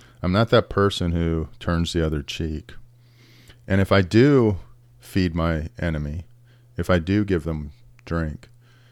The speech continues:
it's because of the last sentence. <laughs> "In doing this, you will heap burning coals on his head." I'm pretty aggressive, and so these are things that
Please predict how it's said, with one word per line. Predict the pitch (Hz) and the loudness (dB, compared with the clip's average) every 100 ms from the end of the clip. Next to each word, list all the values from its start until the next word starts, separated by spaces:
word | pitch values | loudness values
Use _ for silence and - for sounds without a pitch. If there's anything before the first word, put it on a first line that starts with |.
| _ | _
it's | 95 - | -6 -2
because | 95 95 78 | 0 0 0
of | 76 | -4
the | 78 | -6
last | 73 76 - | -4 -4 -4
sentence. | 95 - - - - - - - - - 127 - | -6 -6 -10 -14 -16 -4 -4 -4 -8 -4 -4 -2
<laughs> | - - - - 131 135 - | -10 -10 -20 -16 -14 -14 -2
"In | 101 98 | 0 2
doing | 101 98 92 | 2 4 2
this, | 98 95 | 0 0
you | 90 | -2
will | 85 | -4
heap | - 92 - - | -2 -6 -6 -6
burning | 87 87 87 | -4 -4 -6
coals | - 92 78 76 | -6 -6 -8 -8
on | 76 - | -10 -10
his | - | -10
head." | 90 90 - - _ _ _ - - - - - - - - - _ _ _ _ _ | -10 -10 -16 -20 _ _ _ -20 -20 -20 -20 -20 -20 -20 -20 -20 _ _ _ _ _
I'm | 101 95 | -6 -4
pretty | - 120 117 | -2 -2 -2
aggressive, | 90 92 90 - 110 117 - - - - - - - _ | -2 0 0 0 -2 -4 -10 -20 -20 -20 -20 -20 -20 _
and | 95 92 92 92 90 - - _ _ - _ _ _ _ _ _ - | -4 -2 0 -2 -4 -8 -20 _ _ -20 _ _ _ _ _ _ -10
so | - 90 | -4 -2
these | 85 101 110 | -2 -2 0
are | 123 | -2
things | - 98 92 - | -2 -2 -2 -4
that | 85 78 | -4 -6